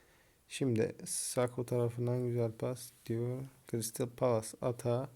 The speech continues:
ve gol yok, sonuç yok şu an. Kaleci transferi de yaptım bu arada. O yüzden gol yiyemeyebilirim yani bu maçta.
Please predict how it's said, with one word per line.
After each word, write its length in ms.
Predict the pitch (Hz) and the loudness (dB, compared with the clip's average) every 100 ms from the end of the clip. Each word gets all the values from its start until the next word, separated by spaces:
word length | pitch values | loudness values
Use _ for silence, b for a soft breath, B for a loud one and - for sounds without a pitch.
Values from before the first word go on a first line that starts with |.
| b b b _ | b b b _
ve 200 | 131 120 - | 2 2 4
gol 220 | 135 131 | 8 8
yok, 300 | 123 117 117 | 8 4 2
sonuç 480 | - 123 120 120 - | -2 0 0 -2 -2
yok 280 | 120 117 - | -2 -2 -8
şu 160 | - 117 | -2 0
an. 220 | 117 131 - - B B B B B | 0 -4 -10 -20 B B B B B
Kaleci 400 | - 123 120 120 | 2 4 4 2
transferi 600 | 120 127 123 120 127 123 | 0 0 0 0 2 4
de 60 | 120 | 4
yaptım 520 | 110 110 - 117 110 | 2 0 -4 0 2
bu 80 | 110 | 4
arada. 380 | 110 107 120 131 B B B B B B _ | 2 2 -4 -6 B B B B B B _
O 120 | 143 131 | 2 2
yüzden 360 | 123 127 127 - B B B B B B - | 4 2 2 -2 B B B B B B -2
gol 240 | 123 120 | 6 6
yiyemeyebilirim 1600 | 117 117 117 120 127 117 117 120 123 - - _ 113 117 110 104 | 6 2 0 0 0 0 0 0 -4 -10 -20 _ 0 2 2 0
yani 200 | 110 110 | 0 -4
bu 140 | 113 | -4
maçta. 440 | 117 117 - 135 | -4 -6 -8 -8